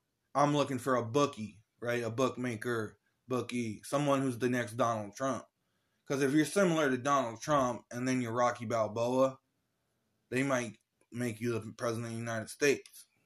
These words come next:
you know? But what do you guys wanna talk about, you know?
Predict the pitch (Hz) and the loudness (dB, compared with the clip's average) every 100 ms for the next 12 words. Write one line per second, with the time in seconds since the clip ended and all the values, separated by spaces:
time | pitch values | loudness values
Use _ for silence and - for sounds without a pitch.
0 | _ _ _ _ _ 123 120 113 107 110 | _ _ _ _ _ -6 -4 0 -2 -4
1 | - _ _ _ - _ _ _ _ _ | -14 _ _ _ -20 _ _ _ _ _
2 | _ - _ _ _ _ _ - 139 180 | _ -20 _ _ _ _ _ 0 8 10
3 | 190 170 143 120 117 117 110 113 110 107 | 10 10 8 6 4 -6 -2 2 0 0
4 | 101 95 - - - 117 113 110 | -10 -10 -10 -14 -14 -8 -4 -4